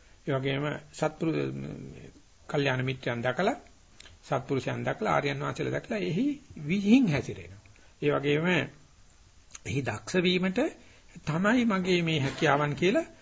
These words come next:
හැම එකම ගන්න පටන් ගත්තාම එවැනි පුද්ගලයන්ට ස්ථිරසාර වෙච්ච නැත්නම් සේක කියලා කියනවා. නැත්නම් සෝවාන් ආදී මාර්ග පලස්ත. නමුත් මේ සේක ප්‍රතිපදාව, අ, පූර්ව භාග ප්‍රතිපදාවක් වශයෙන් රකින්න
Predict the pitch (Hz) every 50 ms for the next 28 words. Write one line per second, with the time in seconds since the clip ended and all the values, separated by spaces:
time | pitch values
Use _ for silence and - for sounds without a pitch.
0 | - - - - 170 165 170 165 160 160 165 156 151 139 143 143 147 147 - 151
1 | 147 151 143 143 147 139 - - 180 202 240 254 254 - - - 156 156 151 165
2 | 170 165 165 - 160 156 151 156 156 151 156 160 160 170 175 - 226 226 190 -
3 | - - - - - - - - - - - - - 131 - - - - 190 175
4 | 185 160 160 175 180 180 185 180 185 175 180 190 185 180 190 208 214 151 - -
5 | 160 170 180 175 175 147 - 147 113 - - - - 127 123 135 143 143 131 127
6 | - - 135 135 123 135 127 131 131 135 135 135 135 135 135 131 - 135 120 123
7 | 127 135 143 143 139 - - - 127 131 131 147 143 - - - - 104 - -
8 | - - - - - - - - - - - - - - - 196 226 226 233 -
9 | 208 190 180 - - 170 175 190 - 214 - 180 160 160 185 180 185 185 185 190
10 | 196 196 202 214 233 233 214 143 110 - - - - - - - - - - 135
11 | 127 123 120 120 120 120 117 120 123 123 - - - - - - - - 175 180
12 | 214 226 226 208 214 202 196 196 208 202 196 190 202 196 190 170 185 180 175 170
13 | - 170 - 175 160 143 139 - - 160 143 135